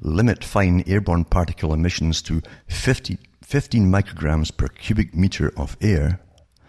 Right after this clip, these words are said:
the change will impose a maximum of twelve microgram limits."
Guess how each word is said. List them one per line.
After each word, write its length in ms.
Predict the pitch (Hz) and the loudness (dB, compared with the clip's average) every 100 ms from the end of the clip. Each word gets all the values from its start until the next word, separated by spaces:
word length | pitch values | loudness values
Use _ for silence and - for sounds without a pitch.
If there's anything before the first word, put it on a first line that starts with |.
| - - - - | -20 -20 -18 -6
the 100 | 87 | -4
change 360 | - 110 104 92 | 0 2 2 2
will 60 | |
impose 400 | 82 - 90 82 | 0 0 0 0
a 120 | 80 | -2
maximum 420 | 78 92 95 - 80 | 0 0 0 -2 -2
of 160 | - | -2
twelve 420 | - 139 139 107 | 2 4 4 2
microgram 720 | 82 82 - 73 76 69 76 71 - - | 0 -2 -2 -4 -2 0 -2 -4 -12 -6
limits." 440 | 78 69 - - | -4 -4 -8 -12